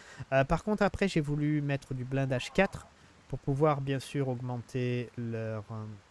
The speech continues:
euh, leur garde. Donc, du coup, ils sont un peu plus résistants. Donc, en gros, ça peut être des, des off-tanks, j'ai envie de dire, des, des tanks secondaires.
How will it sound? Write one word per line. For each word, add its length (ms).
euh, 160
leur 200
garde. 480
Donc, 220
du 80
coup, 140
ils 40
sont 140
un 40
peu 120
plus 140
résistants. 420
Donc, 240
en 80
gros, 200
ça 140
peut 180
être 300
des, 300
des 240
off-tanks, 600
j'ai 120
envie 200
de 60
dire, 220
des, 120
des 140
tanks 300
secondaires. 520